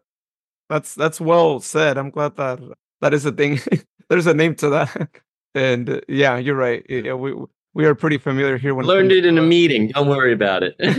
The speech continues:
Speaker 2: <laughs>
Speaker 1: <laughs> In your years that you've been in the two oh nine, you started Hatch Workshop. W-, what has been, like, your most favorite moment? What's the one moment up to date, date that, like,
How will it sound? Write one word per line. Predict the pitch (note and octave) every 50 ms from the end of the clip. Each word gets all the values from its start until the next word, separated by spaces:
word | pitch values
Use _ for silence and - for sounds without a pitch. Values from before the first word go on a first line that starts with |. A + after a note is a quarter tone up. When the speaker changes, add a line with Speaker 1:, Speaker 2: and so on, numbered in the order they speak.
| E4 D4 F#3 - - _ - _ _ -
Speaker 2:
<laughs> | - - _ - - F#3 - - - E3 B2+ _ _ _ _ _
Speaker 1:
<laughs> | _ _ _ _ - - -
In | D3+ D3+ D3+ D3 D3 D3 -
your | A#2+ C3+ D3 D3+ D3+ D3 C#3+ C#3 C#3 C3 - _ -
years | D3 D3 D#3+ E3+ F3+ E3 D#3
that | F3 D3+
you've | C#3+ D3+ D3+ B2
been | C#3+ D3 D3 D3 C#3+ C#3+ C#3 C#3 C3+ - _ _ _
in | - C#3+ C#3+ C#3+
the | C3+
two | C3 - D3 C3+
oh | C3 C3
nine, | B2+ B2+ B2+ B2+ B2+ B2 B2 A#2+ - -
you | - C#3+
started | B2+ - - C#3+ C3+ B2+ B2
Hatch | C3+ C3 B2 - -
Workshop. | C3 C3 B2 - - C3+ B2+ B2+ B2 B2 - - _ _ _ _ _ _ _ _ _ _ _ -
W-, | D#3+ D3+ D3+ - -
what | D#3+ D#3+ D3 E3+
has | G3 F3+ D3 -
been, | - - E3 E3 E3 E3 E3 D#3+ D#3+ D3 - _ _ _ _ _ - -
like, | C3+ C3+ - _ _ -
your | D#3 D3+
most | D3 D3 D3 C#3+ C3+ - _ - E3 -
favorite | E3 D#3 D3+ C#3 C#3 C#3+ C3+ C3 C3 C3 - -
moment? | - C3+ B2+ C#3 C3+ B2+ B2 A#2+ A#2 A#2 - -
What's | - E3 D#3+ - -
the | - E3+
one | D3+ C#3 D3+ D3+ D#3 D#3 D3+
moment | D3+ D#3 D3+ D3+ D3 C#3 C3 - _ _ _ _ _ -
up | - - D3+ D3+ D#3 D#3 -
to | - - C#3
date, | C3+ C#3 C#3+ C#3+ C#3+ C#3+ - - -
date | - D3 C#3+ C#3 C#3 -
that, | C#3+ C3+ C3 C3 B2+ B2 _ _ _ _ _ _ _ _ -
like, | C3+ C3 B2+ -